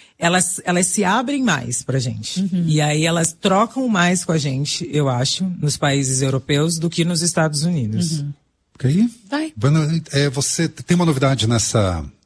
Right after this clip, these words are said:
Speaker 3: nessa edição, que é a aplicação no jornalismo. Vamos aproveitar que a gente tá nesse ambiente, você pode falar sobre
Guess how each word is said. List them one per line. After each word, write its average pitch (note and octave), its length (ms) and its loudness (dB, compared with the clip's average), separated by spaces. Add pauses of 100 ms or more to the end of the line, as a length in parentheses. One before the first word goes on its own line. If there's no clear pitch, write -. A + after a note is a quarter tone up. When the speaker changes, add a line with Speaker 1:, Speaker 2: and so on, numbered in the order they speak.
(120)
Speaker 3:
nessa A#2+ 200 2
edição, B2+ 400 0
que - 240 0
é A#2 220 4
a B2 120 0
aplicação A#2 520 -2
no C#3+ 100 2
jornalismo. G2+ 760 0
Vamos G3 180 0
aproveitar A2 380 -2
que - 80 -2
a - 20 2
gente F#2 120 -2
tá A2+ 80 -2
nesse F#2+ 260 -4
ambiente, G#2 280 0
você - 80 -4
pode C#3+ 220 -2
falar G#2+ 220 0
sobre G2 400 -2